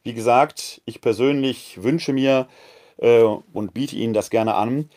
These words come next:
dass Sie, wenn Sie Fragen, Sorgen haben oder vielleicht auch einfach mal, wenn Sie eine Stimme am anderen Ende eines Telefons hören wollen, rufen Sie mich an, null zwei null zwei vier zwei neun sechs neun sechs sieben fünf. Ich werde zumindest tagsüber versuchen,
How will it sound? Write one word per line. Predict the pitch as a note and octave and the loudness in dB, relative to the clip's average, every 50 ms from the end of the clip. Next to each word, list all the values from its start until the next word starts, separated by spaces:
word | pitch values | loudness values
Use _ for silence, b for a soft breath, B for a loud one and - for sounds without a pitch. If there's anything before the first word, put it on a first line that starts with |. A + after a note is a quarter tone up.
| b b b b | b b b b
dass | - B2 B2 - | 2 2 2 0
Sie, | C3+ C#3 C#3+ D3 D3 - | -4 -4 -2 -2 -2 -2
wenn | - A#2+ G#2 | -2 -4 -4
Sie | G#2 G#2 | -6 -8
Fragen, | - - A2 A2 A#2 B2+ B2+ B2+ C3 B2+ A#2+ | -4 2 4 6 6 6 6 4 2 -2 -2
Sorgen | G2+ G#2 G#2 A#2+ A#2+ A#2+ A2+ | 0 2 2 2 2 0 0
haben | A#2 A#2 A#2 A#2 A#2+ | 2 2 2 2 2
oder | A#2 A#2 G#2 | 0 -2 0
vielleicht | - - G#2+ A#2 A2+ - | 0 0 0 0 0 -2
auch | - - - | -6 -6 -4
einfach | F2 A2 A2+ - A#2 | -4 -4 -4 -4 -4
mal, | G#2+ A2+ A2 | -4 -2 -2
wenn | A2 A2 G#2 | -2 -4 -4
Sie | G#2+ | -6
eine | G#2+ G2+ | -8 -8
Stimme | - - C#3 C3 G#2+ | -8 -6 -4 -4 -4
am | G2 F2+ | -4 -4
anderen | F2 F#2 F#2+ F#2+ F#2 | -4 -6 -6 -6 -6
Ende | - G#2 G#2 G2+ F2 | -6 -6 -4 -4 -4
eines | F#2 F#2+ F#2 - | -4 -6 -8 -6
Telefons | - A2+ A2 A2+ - - G2+ F2+ - - | -4 -4 -4 -2 -4 -8 -10 -8 -6 -4
hören | G#2+ G#2+ G#2 | -4 -4 -2
wollen, | F#2+ G2+ G2+ G2 G2 G2 - b b b b b b b _ | -2 -2 -2 -2 -2 -6 -12 b b b b b b b _
rufen | A2 B2+ D#3+ D3+ - B2+ | -2 -2 -2 -2 -4 -8
Sie | A#2 A#2 | -6 -6
mich | A2+ G#2+ - - | -6 -6 -4 -2
an, | G#2 G#2 A2+ C3 D3 D3+ D3 _ - | -2 -2 0 -2 -4 -6 -8 _ -6
null | A2+ B2 C3+ C#3 | -4 -4 -4 -4
zwei | - - A#2+ A2+ A2+ | -4 -4 -4 -4 -2
null | A2 G#2+ G2+ | -4 -4 -6
zwei | - - G2+ G2 G2+ G#2 G#2+ A2+ A2 - | -6 -6 -4 -2 -2 -2 -2 -2 -4 -8
vier | - - - B1 B1+ - | -12 -12 -8 -8 -8 -8
zwei | - - G2+ G#2 A2 A#2 A#2+ | -6 -4 -4 -2 -2 -2 -4
neun | A2 G2+ G#2+ G#2+ G2+ | -4 -6 -6 -6 -4
sechs | F2 G2 A2+ A2+ - - - - - | -4 -4 -4 -4 -6 -12 -14 -10 -8
neun | G2 G#2 G#2 G2+ G2 G2 | -6 -4 -4 -4 -6 -6
sechs | F#2 F#2+ G2+ - - - - - | -6 -8 -8 -8 -10 -12 -16 -16
sieben | - F2 F#2 G2 E2 E2 | -16 -14 -12 -12 -12 -4
fünf. | - - D3+ G3+ A3 A3 - - B B B B B B B B B B B B B - | 0 2 2 2 0 -4 -10 -20 B B B B B B B B B B B B B -12
Ich | - G2+ | -2 2
werde | A#2 B2 C3 B2+ | 4 4 4 4
zumindest | - - A#2 A#2 C3 C#3 C3+ - - - | 2 -2 -2 -2 -2 -2 -4 -4 -2 0
tagsüber | A#2 B2+ - - A2+ A#2 A2+ | 0 0 0 0 -2 -2 -2
versuchen, | - A2 G#2 G2 A2 A#2+ A#2+ - - A2+ A2 A2 G2 | 0 -2 -4 -4 -4 -6 -6 -6 -6 -6 -6 -6 -8